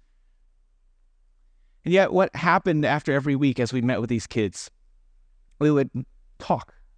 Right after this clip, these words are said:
afterwards, the teachers, uh, and we would be overcome with this joy, overwhelmed with this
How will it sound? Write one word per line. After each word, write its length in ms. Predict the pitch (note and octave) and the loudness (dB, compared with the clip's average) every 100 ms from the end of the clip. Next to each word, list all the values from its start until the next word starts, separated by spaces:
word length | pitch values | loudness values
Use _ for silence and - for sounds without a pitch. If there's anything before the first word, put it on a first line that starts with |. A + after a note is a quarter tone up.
| - | -6
afterwards, 520 | A2 G2+ G#2 F2 D#2+ | -4 -2 -2 -4 -8
the 100 | - | -8
teachers, 540 | - D#3+ - E2+ F2 - _ - | -4 -2 -2 -4 -6 -14 _ -2
uh, 200 | B2 G#2 | 0 2
and 120 | B2+ | 0
we 120 | C#3+ | 0
would 180 | D#3 D3 _ _ _ _ _ _ _ _ _ _ _ B2 - | 0 -2 _ _ _ _ _ _ _ _ _ _ _ -10 0
be 560 | F3 G3+ G3+ F#3 C#3+ - _ _ _ _ - | 2 2 2 2 0 -4 _ _ _ _ -2
overcome 720 | E3 D#3+ D3+ - - C#3+ C3 | 0 2 -2 -2 -4 -2 0
with 160 | A2+ | -2
this 200 | - G#2+ | -2 -4
joy, 380 | - G#2 D#2+ D2 - _ _ _ _ _ _ _ - | -2 -2 -2 -6 -16 _ _ _ _ _ _ _ -4
overwhelmed 880 | C3+ C#3 B2+ C3+ C#3+ C#3 A#2 G#2+ - _ | -2 -2 0 0 2 2 0 -2 -10 _
with 100 | B2 | -4
this 180 | A#2+ A2+ | -4 -6